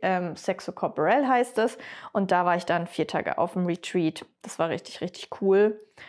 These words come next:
Und dann die Woche drauf wär ich eigentlich auch noch mal nach Nürnberg gefahren, äh, auf die Ausbildung, aber da war ich dann wieder krank. Das war doof.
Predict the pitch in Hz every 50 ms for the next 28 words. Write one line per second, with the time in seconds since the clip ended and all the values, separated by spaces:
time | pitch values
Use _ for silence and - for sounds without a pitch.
0 | - - - - - _ 240 226 - - 247 262 277 294 294 277 254 208 214 226
1 | - 214 - - 180 196 220 233 240 240 202 190 208 208 208 208 - - 226 233
2 | 240 - - 220 247 262 269 247 240 226 220 226 233 220 220 254 285 311 320 302
3 | 294 285 285 277 269 - - 262 247 240 240 247 247 254 262 - - - - -
4 | - - - - - 220 214 214 - - 196 214 214 214 - - - 202 202 -
5 | - 196 214 214 - - 214 208 202 196 180 - - 175 180 185 185 190 180 185
6 | 180 170 160 165 175 - - 214 226 262 285 - - _ _ _ _ - 208 185
7 | 190 208 214 226 226 175 143 139 - - - 143 92 113 139 226 - - - -
8 | - _ - 226 - - 202 185 185 185 185 185 208 208 - - - 185 185 226
9 | 302 - - - -